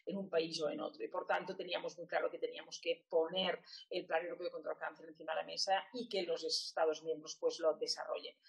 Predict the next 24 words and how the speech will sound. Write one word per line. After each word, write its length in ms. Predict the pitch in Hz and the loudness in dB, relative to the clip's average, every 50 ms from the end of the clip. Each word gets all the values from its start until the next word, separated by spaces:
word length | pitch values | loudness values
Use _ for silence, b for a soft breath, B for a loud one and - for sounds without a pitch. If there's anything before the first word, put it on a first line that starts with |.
| B B B B B | B B B B B
Luego, 320 | - 208 220 202 214 214 208 | 4 4 6 6 6 4 2
por 120 | 202 196 | 0 -4
supuesto, 560 | - - 170 180 202 202 196 - - 190 185 | -4 -4 -4 -2 -2 0 -2 -2 -2 0 0
hemos, 400 | 175 175 170 170 170 170 - - | 0 0 -2 -8 -8 -8 -8 -8
am, 520 | 151 147 170 170 165 170 165 165 165 165 - | -6 -6 -4 -6 -6 -8 -10 -12 -12 -10 -8
hecho 220 | 170 180 180 - | -6 -4 -2 -2
el 80 | 170 170 | 0 2
nuevo 140 | 170 175 175 | 2 2 2
reglamento 440 | 170 160 165 165 170 170 170 165 160 | 2 2 0 0 0 -2 -4 -4 -2
de 100 | - 160 | 0 0
la 80 | 156 | 0
Unión 140 | 160 165 165 | 0 0 2
Europea 580 | 160 160 156 151 156 175 175 175 175 170 170 165 | 4 4 4 4 2 -2 0 0 0 0 0 0
de 120 | 165 160 | 0 -2
respuesta 380 | 156 - - - - 160 - 165 | -4 -4 -8 -12 -12 -12 -10 -6
transfronteriza 1040 | - 165 175 - - 170 165 165 160 160 165 160 - - 165 170 165 165 160 160 160 | -4 -4 -4 -2 -2 -2 2 2 2 2 2 -2 -4 0 2 2 2 2 2 0 0
a 40 | 156 | 0
graves 300 | 160 165 165 165 160 160 | 0 0 0 0 -4 -8
amenazas 480 | 151 151 147 151 156 - - 151 - | -10 -8 -4 -4 -4 -2 -2 -4 -2
a 40 | 147 | 0
la 100 | 143 151 | -2 -2
salud. 480 | - - - 165 185 214 233 254 254 214 | 0 -2 -2 0 2 4 4 4 4 4
Hemos 240 | 170 170 165 - | 2 0 0 0
reforzado 640 | 170 165 - - 156 - - 170 165 160 160 160 156 | -2 -2 -2 -2 -6 -2 0 2 4 6 6 6 4